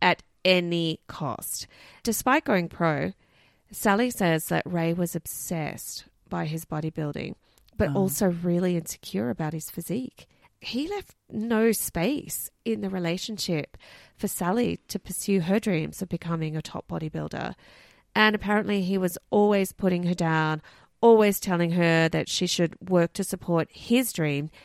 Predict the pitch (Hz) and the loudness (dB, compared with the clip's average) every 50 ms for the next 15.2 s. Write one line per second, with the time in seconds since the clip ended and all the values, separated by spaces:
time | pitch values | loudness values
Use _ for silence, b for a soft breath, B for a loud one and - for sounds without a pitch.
0 | B B - 190 - 190 180 - - - _ _ - 147 147 254 240 233 214 180 | B B -8 -4 -2 -4 -4 -4 -6 -14 _ _ -4 0 2 2 2 2 2 0
1 | - - - 175 - - 170 - - 175 170 151 151 151 147 151 - 143 139 151 | -2 -4 -8 -10 -10 -10 -12 -10 -8 -6 -6 -4 -4 -4 -6 -6 -8 -8 -8 -10
2 | 143 - 147 143 - - - - - - - _ _ _ _ _ _ _ _ - | -10 -10 -12 -12 -12 -12 -12 -12 -14 -14 -16 _ _ _ _ _ _ _ _ 0
3 | 220 208 208 - _ _ _ - - - 190 165 147 - - - - B B B | 0 0 0 -2 _ _ _ -18 -6 0 2 2 2 0 -2 -6 -14 B B B
4 | B B B B B B - 262 277 285 294 - - - 208 190 180 170 - - | B B B B B B 4 4 4 4 2 -2 2 4 6 8 8 6 6 2
5 | _ _ - 226 233 233 202 196 - 190 165 - - 165 - 160 156 143 - - | _ _ 2 6 6 6 6 4 2 0 -2 -2 -2 -2 -2 -2 -4 -6 -6 -8
6 | - - - 165 151 - - - 147 143 139 139 123 - 190 - b b b b | -12 -10 -6 -6 -6 -6 -8 -8 -8 -8 -6 -8 -8 -10 -10 -12 b b b b
7 | 208 208 202 190 190 185 180 175 170 170 160 - 160 151 - 143 139 - - - | 2 2 2 0 -2 -4 -2 0 2 2 2 2 -2 -2 -4 -6 -6 -8 -10 -10
8 | - - - - - - - - _ _ _ - 196 190 190 214 214 - 226 185 | -8 -10 -10 -10 -14 -16 -20 -20 _ _ _ 2 6 8 8 8 6 6 4 4
9 | - - 185 175 - - 180 170 165 156 165 185 175 175 160 - 175 165 160 151 | 4 2 -2 -4 0 2 4 4 4 4 2 0 0 0 -2 -2 -2 -2 -2 -2
10 | - - 156 147 - - 180 175 - 170 165 165 165 156 - - 160 151 143 151 | -2 -6 -8 -8 -4 -2 0 0 0 -2 -4 -4 -4 -4 -4 -6 -6 -6 -6 -8
11 | - - 143 143 143 156 147 131 113 - - - _ _ - - 214 220 247 - | -8 -8 -6 -6 -6 -6 -6 -6 -8 -8 -10 -12 _ _ -4 -2 0 0 0 -2
12 | - - 214 190 185 180 - 175 - - 185 170 160 165 156 - 180 165 170 151 | 0 2 2 2 2 2 0 -2 -2 0 -2 -2 -2 -2 -2 0 0 0 0 0
13 | 147 139 170 170 165 170 185 190 - 165 151 143 143 147 151 - - 180 - - | -2 -2 -2 -2 0 0 0 0 0 0 -2 -2 -2 -4 -6 -6 -8 -8 -4 -4
14 | 180 170 160 - 170 - - - - - - - 160 147 120 - - - 170 165 | -2 -2 -4 -4 -8 -10 -10 -10 -10 -10 -6 -4 -4 -4 -4 -4 -6 -6 -4 -4
15 | 143 107 101 - | -4 -6 -10 -14